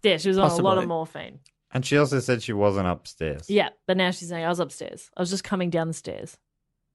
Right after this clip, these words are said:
Speaker 1: But if she had been coming down the stairs, she would have seen Abby.
Speaker 3: Right.
Speaker 1: So
Speaker 3: Yeah, seeming very sus.
Speaker 1: Yeah, and so that's why a few days later she was served, uh, with a warrant and arrested and jailed.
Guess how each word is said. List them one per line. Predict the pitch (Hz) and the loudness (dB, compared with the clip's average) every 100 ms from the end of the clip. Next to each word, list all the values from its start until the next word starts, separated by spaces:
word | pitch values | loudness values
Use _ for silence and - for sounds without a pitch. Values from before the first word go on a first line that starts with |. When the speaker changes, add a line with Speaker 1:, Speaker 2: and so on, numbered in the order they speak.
| _ _ _ _ - | _ _ _ _ 2
Speaker 1:
But | 208 | 4
if | 196 | 4
she | 220 | 4
had | 190 | 4
been | 202 | 4
coming | 220 220 | 4 4
down | 196 | 4
the | 185 | 4
stairs, | 190 180 | 2 2
she | - 175 | 2 -2
would | 165 | -2
have | |
seen | 160 160 | -6 -10
Abby. | 139 - - - - | -10 -12 -16 -20 -8
Speaker 3:
Right. | 76 73 67 - _ _ _ _ | -2 0 -2 -8 _ _ _ _
Speaker 1:
So | - - - 165 151 151 147 147 147 147 143 | -20 -14 -4 -2 0 -2 -2 -2 -2 -2 0
Speaker 3:
Yeah, | 87 87 80 | 2 2 2
seeming | 78 - 120 127 98 | -2 -4 -4 -2 -2
very | 82 87 | 0 0
sus. | 78 - - 76 - - - - | -2 -10 -10 -10 -10 -12 -12 -4
Speaker 1:
Yeah, | 190 180 135 135 196 | 0 0 0 -8 -4
and | 202 | 0
so | 214 | 4
that's | 208 220 | 4 4
why | 196 170 | 2 2
a | 185 | 2
few | - 180 | 0 0
days | 160 - | 2 4
later | 277 202 165 185 | 4 6 4 0
she | - 180 | 0 2
was | 165 165 | 2 0
served, | 196 190 202 190 - _ - | 2 4 4 0 -14 _ -2
uh, | 165 160 | 0 0
with | 160 165 | 0 0
a | |
warrant | 180 269 311 311 | 6 6 6 2
and | 196 | 0
arrested | 175 185 180 - 175 | 4 2 2 -2 -2
and | 170 165 - | -2 -4 -2
jailed. | 151 135 65 - | -4 -4 -8 -14